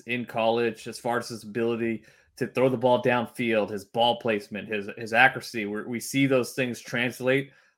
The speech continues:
um, and, and his weaknesses as well. There, there are times when he could anticipate a little better, when he could move on from a read a little bit quicker. And I think in college, some of that stuff was by design, and some of that stuff,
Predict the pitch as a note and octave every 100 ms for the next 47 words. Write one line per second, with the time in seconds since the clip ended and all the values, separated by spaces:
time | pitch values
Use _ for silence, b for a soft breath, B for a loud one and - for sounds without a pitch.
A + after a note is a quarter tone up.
0 | - A#2 A2+ G#2+ A2+ D3 B2+ C#3+ C#3+ C3
1 | D3 G3+ C#3 B2+ G#2+ A2 C3 A2 G2 A2+
2 | G#2+ C3 B2+ C3+ C3+ C#3 B2 B2 A#2+ A#2
3 | G#2 D3+ D3 - A#2 A2 A2 G#2 A2 G#2
4 | G2+ G#2+ A2+ G#2+ A2 B2 A#2+ A#2+ B2 A2+
5 | A2+ G#2 _ _ _ - B2+ A#2 A2 C3
6 | C3+ A#2 A#2+ B2 A2 A#2 A#2 - _ _
7 | _ - F3+ C3+ A2+ A2 A2+ C#3+ - A#2+
8 | - B2 B2+ A2+ C#3+ C3 B2 - C3+ B2+
9 | B2+ A2 _ - A#2 A2+ G#2+ A#2+ A#2 C3
10 | B2+ G#2+ B2+ A#2+ A#2 - B2+ A#2